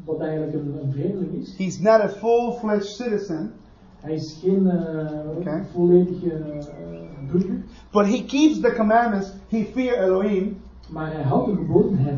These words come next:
Speaker 1: vreest Elohim.
Speaker 2: That means he was keeping the kosher laws.
Speaker 1: Betekent dat hij de kosher wet onderhield.
Speaker 2: He was keeping the Moedim, the feast.
Speaker 1: Betekent dat hij de Moedim, de
Speaker 2: He,
Speaker 1: feest
Speaker 2: he was
Speaker 1: hield.
Speaker 2: keeping Shabbat.
Speaker 1: Hij hield de Shabbat.
Speaker 2: I have an opinion.
Speaker 1: Ik heb een mening.
Speaker 2: A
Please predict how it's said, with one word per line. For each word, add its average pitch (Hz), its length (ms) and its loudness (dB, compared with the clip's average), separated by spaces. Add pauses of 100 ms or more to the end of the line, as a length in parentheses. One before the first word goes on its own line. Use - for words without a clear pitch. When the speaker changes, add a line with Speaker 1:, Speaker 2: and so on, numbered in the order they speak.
Speaker 1:
vreest 208 240 0
Elohim. 156 560 -6
Speaker 2:
That 202 160 2
means 233 200 -2
he 220 100 -2
was 202 180 -2
keeping 214 380 -2
the 180 160 -2
kosher 185 400 0
laws. 220 480 0 (260)
Speaker 1:
Betekent 175 280 4
dat - 100 -2
hij 165 120 -4
de 147 80 -8
kosher 170 380 0
wet 160 140 -6
onderhield. 190 500 -4
Speaker 2:
He 214 180 -2
was 196 120 0
keeping 190 280 -2
the 180 80 0
Moedim, 180 500 -2
the 165 140 -4
feast. 254 460 -6 (100)
Speaker 1:
Betekent 175 240 -4
dat 147 100 -6
hij 156 100 -4
de 151 180 -6
Moedim, 147 400 0
de - 60 -4 (120)
Speaker 2:
He, 170 60 -2
Speaker 1:
feest 170 160 -2
Speaker 2:
he 202 80 4
was 185 140 4
Speaker 1:
hield. - 20 -2
Speaker 2:
keeping 175 280 -2
Shabbat. 175 460 -2 (420)
Speaker 1:
Hij 156 240 -4
hield 160 260 0
de 135 100 -2
Shabbat. 139 360 -4
Speaker 2:
I - 40 -14 (380)
have 233 340 2
an 208 100 0
opinion. 180 340 0 (600)
Speaker 1:
Ik 185 180 -4
heb 190 120 0
een 180 100 0
mening. 135 380 -4 (220)
Speaker 2:
A 180 100 0